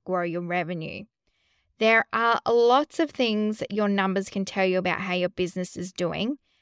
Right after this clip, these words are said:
And if reading financial reports isn't your thing, or if, like lots of business owners, looking at reports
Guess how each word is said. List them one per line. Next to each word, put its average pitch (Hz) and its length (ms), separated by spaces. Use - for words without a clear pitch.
And 220 140
if 220 200
reading 226 440
financial 202 500
reports 208 680
isn't 262 260
your 196 140
thing, 247 340
or 233 240
if, 285 140
like 294 200
lots - 260
of 196 120
business 190 400
owners, 170 400
looking 202 280
at 196 140
reports - 640